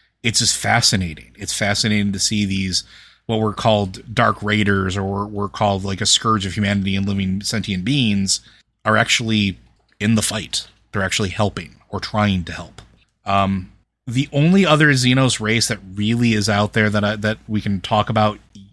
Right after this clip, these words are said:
right now until Leagues of Votann are released, which are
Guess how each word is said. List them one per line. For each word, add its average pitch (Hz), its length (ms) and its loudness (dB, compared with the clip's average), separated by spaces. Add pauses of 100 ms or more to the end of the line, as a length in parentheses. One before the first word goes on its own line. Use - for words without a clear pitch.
right 104 240 -4
now 107 340 0
until 101 520 -4 (400)
Leagues 117 400 2
of 107 100 2
Votann 120 540 2
are 117 160 -2
released, 113 580 0
which 107 160 -2
are 98 340 2